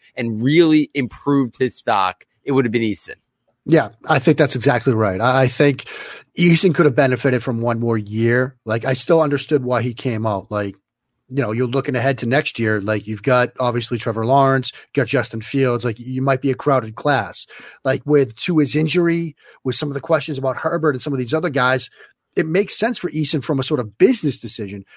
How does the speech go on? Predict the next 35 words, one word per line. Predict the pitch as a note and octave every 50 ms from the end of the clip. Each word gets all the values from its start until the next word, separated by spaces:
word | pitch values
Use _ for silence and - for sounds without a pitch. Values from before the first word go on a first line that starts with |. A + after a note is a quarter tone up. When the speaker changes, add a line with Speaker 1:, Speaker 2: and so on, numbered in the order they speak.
| - A2
Speaker 2:
But | A#2+ D3+
I | C#3+
think | - F#3+ F3 E3
as | D3+ B2 A2
the | D3 C#3+ C#3+ C3+
evaluation | A#2 G#2+ D#3 D3+ D#3 D#3 B2 A2+ C3 F3+ G#3+ - F#3+ C#3+
process | - C#3+ A#2+ A2+ A2 - B2 -
and | B2 A#2 A2+
the | A2+ G#2+ A#2 A#2
learning | B2+ C3+ D3+ D#3 D#3 D3+ C#3+ C#3+ C#3 _ _ _
to | _ -
play | - - D#3
the | C#3+ C#3+
quarterback | C3 - C#3 C#3+ C#3+ D3+ D#3 D#3 D#3
position | - D#3+ C#3+ C#3+ D3+ - - D3
part | C#3 C#3+ D#3 D#3
of | D#3 D#3
it | C#3+ -
goes, | E3+ E3+ E3+ F3 D#3+ - - _ _ _ _ _ _
he | - E3+ -
could | - - E3
have | C3+ A2+
benefited. | C3 B2 A2+ G#2+ F#2+ - G#2 F2+ - - - - - - - _ -
I | - E3
think | E3 - G#3+ F#3+ - -
absent | - E3 F3+ A3 A3+ - - A3+ G#3+ G#3 G3 - _ _ _ _ _ _ _ _ _ _ _ _ _ _ - -
Love | C3+ B2 C3 C3+ D3+ D#3 C#3 C3 B2+
maybe | C#3+ C#3+ C#3 C3+ C3+ B2+
transferring | A2+ - - C#3+ C3 B2+ C3 B2+ - - C#3 C3 C3 C3 C3
to | - A#2
an | A2 G#2+
S | A2+ A2+ A2+ -
E | A#2 A2
C | - - B2+ A#2+
school | A2+ - - B2+ A#2 A2+ A#2 B2 C3 C#3